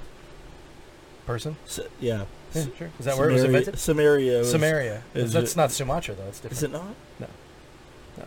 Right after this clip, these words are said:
Speaker 1: Sumerian
Speaker 2: Okay.
Speaker 1: and Babylonian are very different.
Speaker 2: I'm gonna have to look this up after the,
Speaker 1: That's ano-, another
Speaker 2: after the
Speaker 1: reference
Speaker 2: show.
Speaker 1: that, that, that Randy didn't get.
Speaker 2: <laughs>
Speaker 1: Uh, does anybody get the, yeah.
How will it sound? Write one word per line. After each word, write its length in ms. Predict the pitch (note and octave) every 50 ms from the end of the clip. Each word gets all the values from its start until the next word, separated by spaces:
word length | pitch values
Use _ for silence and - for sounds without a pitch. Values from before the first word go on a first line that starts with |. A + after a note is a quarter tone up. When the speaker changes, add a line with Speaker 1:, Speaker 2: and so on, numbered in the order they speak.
| G#2+ - -
Speaker 1:
Sumerian 380 | - - D#3+ D#3+ F3+ G3+ - F#3+
Speaker 2:
Okay. 80 | E3
Speaker 1:
and 80 | D#3 C#3+
Babylonian 560 | D#3 D#3 D#3 C#3+ C#3 C3+ C3+ C3+ B2 A#2 A2
are 60 | G#2+
very 220 | G#2 A#2+ A#2 A2 G#2+
different. 280 | G2 F2+ - - - - - - - - -
Speaker 2:
I'm 100 | B2 B2
gonna 120 | A#2 A2+
have 120 | A#2 - -
to 60 | A2+
look 220 | G#2+ A2+ A#2 -
this 240 | - A2+ G#2+ - -
up 180 | A#2 G#2+ - A2
after 240 | - - - - G#2
the, 200 | G2+ G2+ G2+ G2+
Speaker 1:
That's 180 | D3+ D3+ E3+
ano-, 200 | D#3+ D#3 E3 - D3
another 360 | D3 D#3 E3 E3 D3+ C3+ B2+
Speaker 2:
after 140 | C3 - -
the 60 | B2
Speaker 1:
reference 140 | A2+ A2+ A2
Speaker 2:
show. 100 | G2+ G2 - - - -
Speaker 1:
that, 200 | A#2+ B2 B2+ B2
that, 180 | C#3 - - -
that 140 | A2+ A2
Randy 220 | A2+ G#2+ G#2 A2+ A#2
didn't 220 | A2+ A2+ A2 A2 -
get. 140 | - - - -
Speaker 2:
<laughs> 260 | - - - - G3
Speaker 1:
Uh, 300 | G3 - F3+ E3+ - - - E3
does 220 | - F3 E3+ - F#3+
anybody 360 | F3+ G3+ G3+ F3 F3+ E3 D#3
get 180 | - D#3+ D3+ -
the, 260 | - C#3+ B2+ B2 A#2+ - - - - - D3 -
yeah. 120 | - A2+